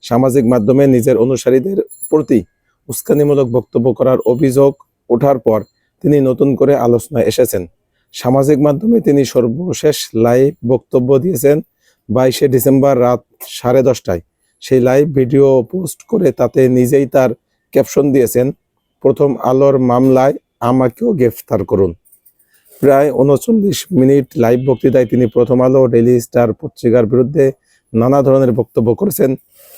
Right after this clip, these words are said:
তিনি তার Facebook পাতায়, যেটি ভেরিফাইড নয়, নিজেকে ফাউন্ডার, প্রিজনার্স রাইটস মুভমেন্ট, আমির আজাদি আন্দোলন বাংলাদেশ, প্রিন্সিপাল হুনাফা ইসলামিক স্কুল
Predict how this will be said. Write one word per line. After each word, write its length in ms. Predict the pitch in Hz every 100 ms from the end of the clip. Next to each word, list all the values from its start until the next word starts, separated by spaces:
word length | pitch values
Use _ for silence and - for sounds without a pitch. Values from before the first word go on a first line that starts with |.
| -
তিনি 200 | 151 147
তার 260 | 220 -
Facebook 460 | 262 - 165 131 139
পাতায়, 440 | - 170 139 139 135 - _ _ _
যেটি 280 | 143 117 160
ভেরিফাইড 500 | 127 139 127 131 104
নয়, 200 | 120 127 - _ - - 143
নিজেকে 520 | 135 123 - 151 147 - _ _ -
ফাউন্ডার, 560 | - 135 143 139 143 143 - _ _ _ _ _
প্রিজনার্স 840 | 180 135 143 135 143 143 - - _ _ _ -
রাইটস 320 | 123 131 -
মুভমেন্ট, 480 | 180 175 190 151 147 - _ _ _ _
আমির 440 | - 131 139 143 117 -
আজাদি 340 | 120 127 131 135
আন্দোলন 380 | 135 135 135
বাংলাদেশ, 600 | 123 131 139 135 143 - - _ _
প্রিন্সিপাল 580 | - 147 120 165 165 139
হুনাফা 440 | 120 131 131 113 117
ইসলামিক 540 | - 190 180 170 131
স্কুল 320 | - 226 214